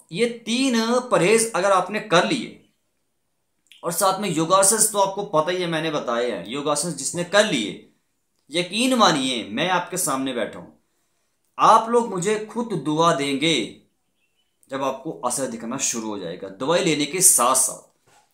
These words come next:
आप खुद बोले कि "पंकज बेटे, आपने हमारी लाइफ बदल दी।"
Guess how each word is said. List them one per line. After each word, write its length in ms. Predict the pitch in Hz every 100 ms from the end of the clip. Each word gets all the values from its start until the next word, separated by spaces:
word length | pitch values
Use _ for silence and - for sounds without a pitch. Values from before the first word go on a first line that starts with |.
| _ -
आप 220 | 170 170
खुद 140 | 202
बोले 260 | 185 160 160
कि 140 | 175
"पंकज 400 | 180 160 151 170
बेटे, 200 | 160 165
आपने 240 | 170 151 165
हमारी 300 | 165 139 147
लाइफ 320 | 131 151 -
बदल 280 | 113 131 135
दी।" 120 | -